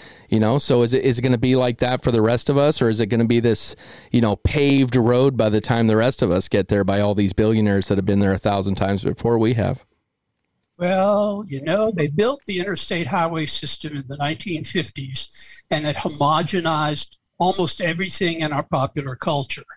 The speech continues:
Speaker 2: I mean,
Speaker 1: Yeah.
Speaker 2: there's a Waffle House and a Cracker Barrel
Speaker 1: <laughs>
Speaker 2: on every exit from, uh, from, let's see, from Sarasota, Florida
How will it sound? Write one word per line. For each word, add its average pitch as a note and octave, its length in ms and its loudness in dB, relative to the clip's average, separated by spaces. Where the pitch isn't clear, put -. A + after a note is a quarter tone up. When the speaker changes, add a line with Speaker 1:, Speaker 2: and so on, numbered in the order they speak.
Speaker 2:
I C#3 60 -4
mean, C#3 160 0
Speaker 1:
Yeah. G2+ 140 0
Speaker 2:
there's D3 600 -2
a B2+ 180 0
Waffle D3+ 360 -2
House D#3+ 440 -2
and C#3+ 140 -4
a B2+ 140 -6
Cracker F3+ 320 -4
Barrel D#3 580 0
Speaker 1:
<laughs> - 320 0
Speaker 2:
on C#4+ 680 0
every B3 500 0
exit F3+ 640 -2
from, D3 680 -2
uh, C#3 400 -2
from, D3 360 -4
let's D#3+ 220 -2
see, C#3+ 220 -8
from F3 160 -4
Sarasota, G#3 760 -2
Florida A3+ 480 0